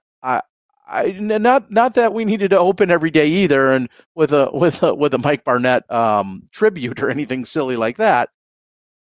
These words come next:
I just know that he, you know, we saw Jeff Corns running the event, which was great. Throwdown the Mountain is still happening, uh, over the next month, and it's gonna have a, obviously a little bit different spin and take to it.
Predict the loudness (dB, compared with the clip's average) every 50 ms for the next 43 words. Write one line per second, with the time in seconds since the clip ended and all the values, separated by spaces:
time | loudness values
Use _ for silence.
0 | _ _ -20 -12 -6 -2 -2 -2 -2 -2 -6 -8 -4 -2 -2 0 0 0 -2 -2
1 | -4 -4 -6 -6 -6 -8 -12 _ _ _ _ _ _ -10 -8 -8 -8 -6 -4 -4
2 | -4 -2 0 -2 -2 -2 -4 -4 -4 -4 -4 -2 -2 -2 -2 -4 -4 -6 -6 -2
3 | 0 0 0 -2 -4 _ -20 -20 -20 -20 -14 -6 -2 -2 0 0 -2 -6 _ _
4 | _ _ _ _ _ _ _ _ _ _ _ _ _ _ _ _ _ _ _ _
5 | _ _ _ _ _ _ -4 -2 0 2 0 0 -2 -2 -2 -2 -2 -2 -2 -4
6 | -6 -6 -4 -4 -4 -4 -4 -4 -4 -4 -4 -4 -6 -8 -10 -10 -10 -10 -12 -16
7 | _ _ _ -4 -2 0 0 0 -2 -4 -4 -6 -6 -6 -6 -6 -6 -8 -10 -14
8 | -12 -8 -6 -6 -6 -6 -10 -14 -20 -20 _ _ _ _ -12 -10 -8 -8 -8 -8
9 | -8 -6 -4 -4 -4 -4 -4 -6 -8 -8 -6 -6 -4 -4 -4 -8 -8 -8 -6 -6
10 | -4 -6 -6 -6 -8 -8 -8 -8 -8 -8 -10 -12 -12 -14 -16 -14 -12 -10 -10 -8
11 | -8 -10 -10 -8 -10 -10 -10 _ -8 -4 -4 -4 -4 -6